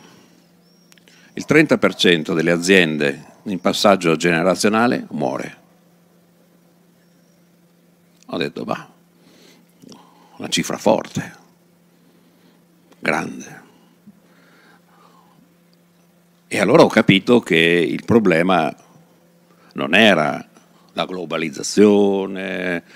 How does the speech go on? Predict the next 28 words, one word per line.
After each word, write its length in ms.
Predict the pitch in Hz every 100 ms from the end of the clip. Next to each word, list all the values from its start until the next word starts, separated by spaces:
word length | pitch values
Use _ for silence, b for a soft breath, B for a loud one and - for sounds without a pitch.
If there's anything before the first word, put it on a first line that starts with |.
| b b -
che 120 | 76
all'epoca 560 | 73 80 78 - -
era, 520 | 78 76 76 - - - - _ b b b b
poi 160 | - 82
si 140 | -
sarebbe 360 | 82 76 80 80
detto, 300 | 82 90 -
la 100 | 78
rivoluzione 600 | 78 78 76 - 78 76
digitale, 880 | 71 - - - 113 107 98 95 -
tante 320 | 135 139 135
cose 320 | - 147 135 110
che 120 | 113
per 120 | -
carità 400 | - 78 73 80
sono 240 | - 69
formabila-, 680 | - - - 67 67 85 73
formidabili, 960 | - - - 80 92 78 - - - - _ _ b b b b b
ma 140 | - 82
non 160 | 90
sono 640 | 87 135 113 78 71 76 B B B
il, 420 | 98 73 - - -
come 180 | 76 76
direste 380 | 80 80 -
voi, 200 | 78 80
il 60 | 71
core 280 | - 71 -
business. 540 | 73 - 82 - -